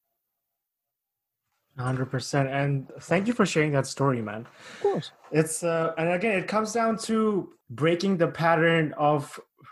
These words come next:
Speaker 1: being the old you, right? So the old you like to smoke weed, and then you're also starting this new journey of the podcast. And then there's, like, a limitation, there's a conflict. It's like, in order for me to go hyper conscious with this podcast,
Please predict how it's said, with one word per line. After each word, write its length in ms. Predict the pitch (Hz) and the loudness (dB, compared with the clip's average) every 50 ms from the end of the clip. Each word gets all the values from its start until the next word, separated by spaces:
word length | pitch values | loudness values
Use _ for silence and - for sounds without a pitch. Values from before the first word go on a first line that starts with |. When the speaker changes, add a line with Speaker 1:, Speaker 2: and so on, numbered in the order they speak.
| 127 131 | -4 0
Speaker 1:
being 240 | 151 156 175 180 165 | 2 2 2 2 2
the 100 | 165 156 | 2 2
old 340 | - 156 160 165 156 139 | 4 4 2 2 2 0
you, 140 | 156 160 151 | 0 0 2
right? 180 | 127 120 123 123 | 2 2 0 0
So 100 | - 139 | 0 0
the 100 | 139 143 | 0 2
old 260 | 143 165 175 170 170 | 4 4 2 2 2
you 100 | 180 170 | 2 2
like 220 | 160 160 160 156 | 4 4 2 2
to 80 | - 156 | -2 -6
smoke 340 | 139 - 156 156 151 151 - | -2 2 2 2 2 2 0
weed, 200 | 160 156 147 139 | 0 0 2 2
and 160 | 135 131 127 | 2 2 2
then 200 | 143 143 143 143 | 2 2 2 2
you're 220 | 131 143 151 151 | 2 2 2 2
also 320 | 143 143 151 165 160 165 156 | 4 4 2 2 2 0 -2
starting 360 | 147 - 156 147 147 147 143 | 0 2 2 4 4 4 4
this 200 | 143 139 143 151 | 2 2 2 2
new 140 | 160 190 180 | 0 0 2
journey 300 | 147 156 143 139 135 135 | 2 2 2 2 2 0
of 120 | 131 113 | -2 -2
the 80 | 123 127 | -4 -6
podcast. 640 | - - 175 170 165 - - - 135 127 127 127 127 - _ _ _ _ _ _ - | -4 0 2 2 2 2 0 0 0 0 0 -2 -4 -8 _ _ _ _ _ _ -4
And 140 | 139 135 | 0 2
then 320 | 139 139 143 143 135 131 - _ _ - 123 | 4 4 4 2 0 -4 -8 _ _ -8 -2
there's, 240 | 120 147 143 139 143 | 2 2 2 4 4
like, 180 | 147 139 - | 2 2 2
a 20 | 135 | 2
limitation, 680 | 135 143 139 131 - - - 147 147 143 - 131 117 | 2 2 2 2 -2 -2 0 0 0 -2 -4 -4 -4
there's 180 | 127 120 113 | -4 -4 -4
a 40 | 107 | -4
conflict. 480 | - - 139 135 139 - - 117 107 - _ _ _ _ _ _ - | -2 0 0 0 0 -2 -4 -6 -6 -8 _ _ _ _ _ _ -6
It's 100 | 120 135 | -2 -2
like, 160 | 127 127 - | 0 0 0
in 120 | 143 143 | 0 2
order 180 | 151 165 165 160 | 4 4 4 4
for 160 | 165 156 143 | 2 2 2
me 260 | 147 165 175 175 170 170 | 4 4 4 4 2 2
to 340 | - 165 151 143 139 139 - _ _ _ _ _ _ _ - | 2 2 2 2 2 0 -4 _ _ _ _ _ _ _ 0
go 380 | 156 160 151 143 135 117 - - _ _ _ _ _ - | 2 2 2 2 0 -2 -6 -10 _ _ _ _ _ -8
hyper 380 | - - 160 165 160 160 156 147 | -2 2 2 2 2 2 0 0
conscious 560 | - - 165 160 160 160 - 151 143 131 - | 2 2 2 2 2 0 0 -2 -2 -2 -2
with 120 | 143 135 123 | -4 -4 -2
this 140 | 131 127 - | -4 -6 -2
podcast, 580 | - 160 165 160 147 - - 143 123 120 120 | 0 0 2 2 0 -2 -2 0 0 0 -2